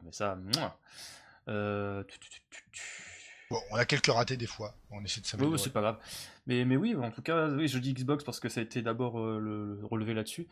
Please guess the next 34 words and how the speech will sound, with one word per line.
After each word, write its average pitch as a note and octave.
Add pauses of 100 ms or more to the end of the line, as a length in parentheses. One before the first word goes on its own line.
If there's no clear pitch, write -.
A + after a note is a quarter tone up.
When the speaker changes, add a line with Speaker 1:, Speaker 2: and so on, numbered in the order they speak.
(280)
Speaker 1:
Mais A2+
Speaker 2:
Oui. A#2
Speaker 1:
donc A2+
oui, B2+
donc A2+
c'est A2+
le G#2+
Gley A2+
Lancer, A#2
c'est G#2+
Ratalaika B2
Game B2
qui -
s'en A2+
occupe. C3+ (520)
Euh, G#2
pour, G2+
pour F#2+
mon G2+
avis, G#2
grosso A2+
merdo, B2
c-, - (400)
on F2+
va F2
considérer F#2+
ça G2
comme G2
étant F#2
de F2
l'émulation F2+
Mega F2
Drive. G#2
Speaker 2:
Oui. G#2